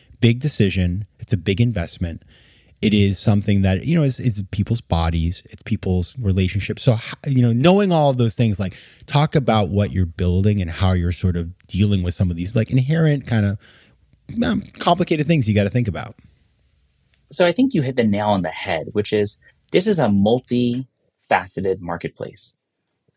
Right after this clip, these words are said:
Speaker 2: And I'd love it if this was just a two-sided marketplace, but this is really a four-sided marketplace. And I view each of them as a customer.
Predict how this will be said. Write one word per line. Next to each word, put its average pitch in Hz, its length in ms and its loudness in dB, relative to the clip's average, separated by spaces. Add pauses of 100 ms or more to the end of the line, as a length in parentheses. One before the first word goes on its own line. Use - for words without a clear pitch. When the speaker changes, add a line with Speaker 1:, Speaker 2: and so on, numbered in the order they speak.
(100)
Speaker 2:
And 151 80 4
I'd 208 180 2
love 110 260 -2
it 95 100 -2
if 90 100 -14
this 104 180 -4
was 104 100 -2
just 98 220 -2
a 82 60 -8
two-sided 85 500 -2
marketplace, - 640 -8 (460)
but 120 140 2
this 180 160 0
is 143 140 2
really 92 200 0
a 87 60 -6
four-sided 101 760 0
marketplace. - 640 -12 (720)
And 147 120 4
I 220 120 4
view 165 240 2 (120)
each 139 180 -2
of 131 60 2
them 98 240 0
as 87 100 -8
a 85 60 -12
customer. - 560 -10